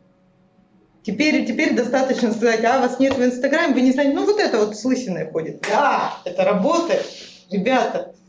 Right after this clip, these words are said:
не, не надо стесняться выделяться чем-то, потому что в толпе ведь не заметят. А ты очень хочешь а, быть известным. Всегда, когда ты делаешь первые шаги, неважно,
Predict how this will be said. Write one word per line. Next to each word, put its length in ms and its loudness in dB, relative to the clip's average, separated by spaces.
не, 380 4
не 120 4
надо 440 2
стесняться 580 -4
выделяться 540 -6
чем-то, 420 -10
потому 340 0
что 160 -4
в 80 -10
толпе 360 -4
ведь 120 -8
не 80 -8
заметят. 460 -10
А 340 -4
ты 300 -2
очень 320 -6
хочешь 720 -6
а, 160 -10
быть 420 -6
известным. 640 -2
Всегда, 580 -2
когда 300 -6
ты 140 -8
делаешь 320 0
первые 280 -4
шаги, 460 -8
неважно, 640 0